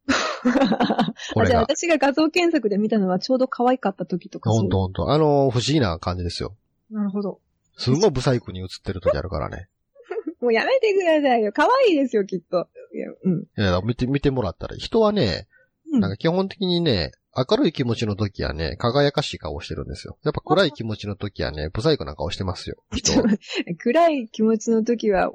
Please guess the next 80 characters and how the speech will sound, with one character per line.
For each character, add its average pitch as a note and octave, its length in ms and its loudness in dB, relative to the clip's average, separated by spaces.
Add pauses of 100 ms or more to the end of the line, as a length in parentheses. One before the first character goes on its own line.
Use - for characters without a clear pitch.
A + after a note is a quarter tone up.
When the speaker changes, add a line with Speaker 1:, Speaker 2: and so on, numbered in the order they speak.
Speaker 1:
落 A#3 220 -2
ち - 20 -4
込 B3 160 4
ん A#3+ 40 0
で B3 80 2
る A#3+ 80 0
顔 A#3+ 240 2
と A#3+ 100 0
か G#3 80 0
で G3 60 0
は F#3 60 0
な F#3+ 120 2
く、 F#3 60 -6
そ F#3 100 -2
の、 F#3 300 0 (100)
ブ A3 80 0
サ G#3 160 2
イ F#3+ 60 0
ク - 80 -8
な D#3+ 100 -6
ん - 40 -12
で - 100 -12
す - 80 -4
ね。 C#4 180 0
Speaker 2:
ブ A#2+ 140 -2
サ A#2 100 4
イ G2 60 -2
ク F#2+ 80 -6
や E2+ 100 -2
と - 80 -8
思 G2 140 0
い G2 40 0
ま G2+ 120 0
す - 160 -4
よ。 - 240 -6
男 G2 320 0
で F2 60 -2
も E2 160 -4
女 E2 200 -2
で C2+ 100 -4
も。 C2 160 -12 (300)
Speaker 1:
な G3+ 140 -12
る F#3 100 -8
ほ F3+ 100 -8
ど、 - 120 -12
な F3 120 -8
る F#3 120 -8
ほ F3+ 120 -8
ど。 - 160 -10 (720)
澤 C4 220 2
田 C4 100 4
さ C#4 120 2
ん C4+ 60 4
は C4+ 80 4
今 B3+ 180 6
ど C4 160 2
ん C4 80 6
な A3+ 80 4
顔 G3+ 240 0
を G3 80 0
し - 60 -4
て G3+ 100 -2
ま G3 140 2
す - 80 -10
か？ - 200 -6
Speaker 2:
僕 F#3+ 300 0
は B3+ 80 4
今 A2+ 160 2
も E2 400 -2
う - 20 -4
快 A#2 140 2
活 G2+ 320 -2
な - 120 -8
感 C2+ 180 -8
じ - 60 -16
で - 80 -18
す - 100 -16
か - 100 -12
ら。 - 220 -10
Speaker 1:
あ、 C#4+ 80 -6